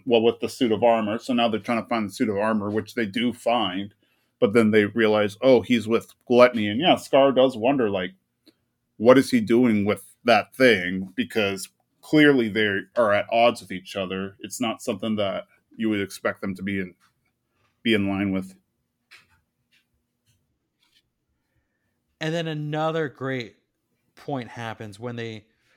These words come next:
Speaker 2: um, Al and Gluttony go into the tunnels, and then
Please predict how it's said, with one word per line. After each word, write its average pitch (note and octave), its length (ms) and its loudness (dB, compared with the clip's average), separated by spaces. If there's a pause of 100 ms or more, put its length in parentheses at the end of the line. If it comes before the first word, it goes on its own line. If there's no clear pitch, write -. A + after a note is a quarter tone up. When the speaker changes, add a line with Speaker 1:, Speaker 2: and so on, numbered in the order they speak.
(320)
Speaker 2:
um, A2+ 560 -10
Al C#3+ 240 -2
and C#3 80 -6
Gluttony C3+ 360 -4
go B2 300 -2
into A#2+ 220 -8
the A2+ 140 -10
tunnels, G#2+ 720 -12 (800)
and A#2 180 -8
then A2+ 360 -10